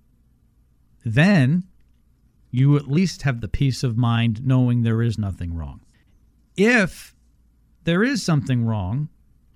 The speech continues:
they'll let you know what it is, and generally it's nothing major. So what I mean by that is, if it's major, you're going to know before Cody comes out. What's major? Well, my son drove his truck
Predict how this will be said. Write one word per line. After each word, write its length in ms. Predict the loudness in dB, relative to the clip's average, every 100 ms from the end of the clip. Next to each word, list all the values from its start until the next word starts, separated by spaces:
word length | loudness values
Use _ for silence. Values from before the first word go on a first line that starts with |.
| _ _ _ _
they'll 180 | -2 0
let 220 | 0 2
you 60 | 2
know 200 | 4 2
what 240 | 0 0
it 100 | 0
is, 280 | -2 -2 0
and 100 | 2
generally 380 | 4 4 4 2
it's 180 | 0
nothing 500 | -2 -2 -2 -2 0
major. 460 | 0 -2 -4 -8 -18 _ _ _ _ _ _ _ _ _ -18 -10
So 200 | -2 0
what 160 | 2
I 80 | 2
mean 260 | 4 4 4
by 180 | 2
that 220 | 0 0 0
is, 300 | -2 -4 -10 _ _
if 120 | -2
it's 200 | -2 0
major, 840 | 0 2 2 2 0 -2 -4 -4 -10 _ -2
you're 220 | 0 2
going 360 | 2 2 2 0
to 140 | 0
know 480 | 2 2 2 -2 -4 _ _ -6
before 520 | -6 -4 -2 -2 -2
Cody 340 | 0 0 0
comes 300 | -2 0 2
out. 240 | 0 -2 -6 _ _ _ _ _ _ _ _ _ _ _
What's 320 | 0 0 0
major? 540 | 0 2 0 0 -2 -6 _ _ _ _ _ _ _ _ _
Well, 180 | 0 2
my 220 | 4 2
son 340 | 0 2 4
drove 400 | 2 2 0 0
his 200 | 0 -2
truck 380 | -2 -2 0 -2